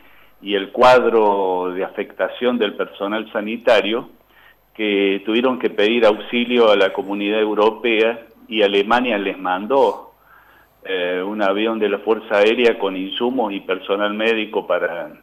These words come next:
para auxiliarlos, de soporte. Eh, es decir, que es una situación dramática que se ha vivido en muchísimos países y ya estamos en un fenómeno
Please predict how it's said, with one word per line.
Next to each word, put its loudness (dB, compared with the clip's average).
para -6
auxiliarlos, 2
de -12
soporte. 0
Eh, 0
es 4
decir, 0
que -2
es 0
una 0
situación -2
dramática 2
que -4
se -2
ha 2
vivido 0
en -8
muchísimos -10
países 0
y -10
ya 0
estamos -2
en -10
un -12
fenómeno -6